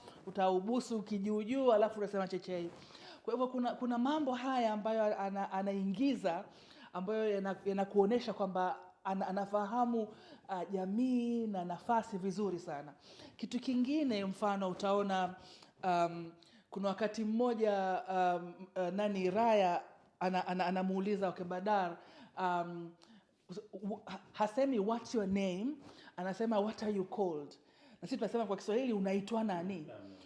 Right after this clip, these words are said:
Speaker 1: Kwa hivyo, ku-, yale, zile sentensi za, "What are you called?" ni Kiswahili ambacho
Speaker 2: Kimeingizwa.
Speaker 1: kimesema kwa Kizungu,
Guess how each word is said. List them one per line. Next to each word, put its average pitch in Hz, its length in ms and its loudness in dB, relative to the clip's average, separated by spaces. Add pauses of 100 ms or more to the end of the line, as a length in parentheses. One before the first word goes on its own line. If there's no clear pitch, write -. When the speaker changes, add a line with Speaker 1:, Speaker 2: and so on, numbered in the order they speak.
(140)
Speaker 1:
Kwa 220 100 4
hivyo, 240 420 4 (260)
ku-, 220 120 -8 (260)
yale, 269 460 4
zile 277 280 6
sentensi 254 640 0
za, 196 260 2
"What 233 280 -2
are 226 120 -2
you 208 120 0
called?" 190 580 2
ni 214 120 0
Kiswahili 262 720 2
ambacho 226 540 4 (360)
Speaker 2:
Kimeingizwa. - 320 -16
Speaker 1:
kimesema 247 460 4
kwa 247 100 6
Kizungu, 220 500 2